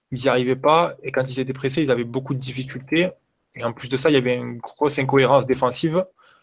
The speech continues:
Les défenseurs défendaient en reculant et les milieux de terrain défendaient en avançant. Ils essayaient de presser. Donc, du coup, le, l'écart qu'il y avait de base, qui était a-, assez important entre milieu et défense, s'agrandissait.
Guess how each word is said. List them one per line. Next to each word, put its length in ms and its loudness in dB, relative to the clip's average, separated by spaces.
Les 100 -2
défenseurs 540 4
défendaient 440 -2
en 120 0
reculant 460 0
et 100 -6
les 80 -4
milieux 200 -2
de 40 -20
terrain 460 2
défendaient 340 0
en 120 4
avançant. 340 0
Ils 160 2
essayaient 220 -2
de 40 -10
presser. 320 -2
Donc, 240 -2
du 120 -16
coup, 180 -2
le, 300 2
l'écart 460 0
qu'il 120 -4
y 20 2
avait 200 0
de 260 4
base, 400 4
qui 80 -10
était 120 -4
a-, 200 2
assez 260 -2
important 380 0
entre 240 -2
milieu 220 0
et 20 0
défense, 480 -2
s'agrandissait. 800 2